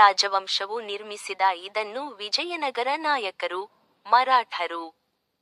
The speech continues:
ಮೊಘಲರು ಮತ್ತು ಬ್ರಿಟಿಷರು ಸೇರಿದಂತೆ ವಿವಿಧ ಆಡಳಿತಗಾರರು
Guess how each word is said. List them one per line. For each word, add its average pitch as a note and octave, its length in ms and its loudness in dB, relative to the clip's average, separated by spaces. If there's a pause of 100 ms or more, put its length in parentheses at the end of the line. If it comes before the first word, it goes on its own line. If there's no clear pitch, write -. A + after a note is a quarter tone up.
(460)
ಮೊಘಲರು E4 720 2 (180)
ಮತ್ತು A#3+ 300 0 (180)
ಬ್ರಿಟಿಷರು B3 600 0 (140)
ಸೇರಿದಂತೆ F3+ 760 -6 (280)
ವಿವಿಧ D4 340 -8 (220)
ಆಡಳಿತಗಾರರು G#3 960 4